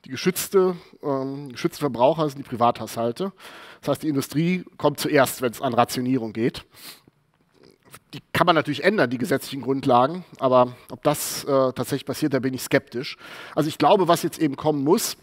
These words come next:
ein Stück weit auch schon begonnen hat, ist jetzt eben diese massive Energiesparkampagne, ja,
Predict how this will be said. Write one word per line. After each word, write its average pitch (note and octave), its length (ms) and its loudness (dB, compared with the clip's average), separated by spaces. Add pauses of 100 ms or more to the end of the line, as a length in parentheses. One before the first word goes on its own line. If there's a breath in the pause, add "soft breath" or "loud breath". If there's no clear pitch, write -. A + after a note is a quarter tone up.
(120)
ein B2+ 140 -14 (200)
Stück - 300 -6
weit D3+ 80 2
auch C3+ 100 -4
schon B2 140 -10
begonnen C3+ 400 2
hat, B2+ 220 0 (400 loud breath)
ist D3+ 160 -4
jetzt C#3+ 160 -4
eben D3+ 120 2
diese C3 140 -2
massive D#3 480 2
Energiesparkampagne, F3+ 1200 0 (300 soft breath)
ja, B2+ 160 -2